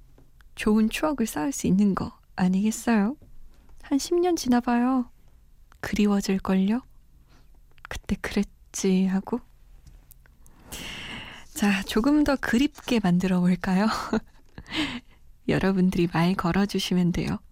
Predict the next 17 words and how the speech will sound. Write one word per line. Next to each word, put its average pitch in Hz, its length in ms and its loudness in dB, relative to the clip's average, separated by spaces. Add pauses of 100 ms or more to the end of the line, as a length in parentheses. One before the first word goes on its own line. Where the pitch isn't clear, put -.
(260)
저 - 140 -2
혼자 202 400 2
떠들지 254 460 0
않게 180 580 2
알려주세요. 185 840 2 (400)
여러분의 175 360 2
생각들, 220 840 0 (100)
이야기들, 185 640 0 (380)
듣고 - 280 -4
싶은 - 420 -2
노래들. 175 400 0 (1200)
문자 220 300 2
보내실 233 560 2
곳 214 400 2 (140)
샵 - 320 -4
팔천일 240 840 2
번이고요. 190 600 2